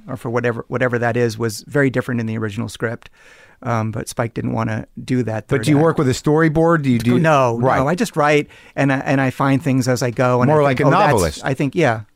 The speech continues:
Speaker 1: definitely
Speaker 2: Right.
Speaker 1: what, what I try to do with everything I, I write. And, you know, "Oh, that's funny, I like that, that's funny," and I don't care. You
Speaker 2: Right.
Speaker 1: know, I'm gonna do, this isn't for anybody. It's not a, an assignment. I'm gonna do what I think is funny and then, you know, see what happens.
Speaker 2: And,
Speaker 1: So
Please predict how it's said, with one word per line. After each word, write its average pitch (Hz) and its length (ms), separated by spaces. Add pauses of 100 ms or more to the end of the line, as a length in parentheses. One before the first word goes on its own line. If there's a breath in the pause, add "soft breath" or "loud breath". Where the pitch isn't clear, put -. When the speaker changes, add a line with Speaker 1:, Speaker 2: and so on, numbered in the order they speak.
(140)
Speaker 1:
definitely 127 560
Speaker 2:
Right. 117 280
Speaker 1:
what, 127 180
what 131 140
I 120 80
try 131 180
to 120 100
do 120 120
with 120 100
everything 120 380
I, 113 240
I 120 60
write. 113 260
And, 127 180 (340 loud breath)
you - 120
know, 131 60
"Oh, 139 120
that's 135 240
funny, 127 300
I 123 60
like 127 240
that, 120 200
that's 123 160
funny," 127 300
and 151 100
I 143 100
don't 139 180
care. 117 420 (280 soft breath)
You 113 120
Speaker 2:
Right. 110 60
Speaker 1:
know, 123 200
I'm 147 140
gonna 151 160
do, 139 280 (180)
this 139 180
isn't 151 220
for 147 140
anybody. 123 560 (520 loud breath)
It's 143 160
not 123 180
a, 120 180
an 131 100
assignment. 123 460
I'm 131 80
gonna 127 200
do 139 160
what 131 140
I 120 100
think 120 220
is 127 100
funny 165 340
and 123 140
then, 120 280
you 135 60
know, 120 140
see 123 180
what 123 140
happens. 127 540 (160)
Speaker 2:
And, 127 220
Speaker 1:
So 123 340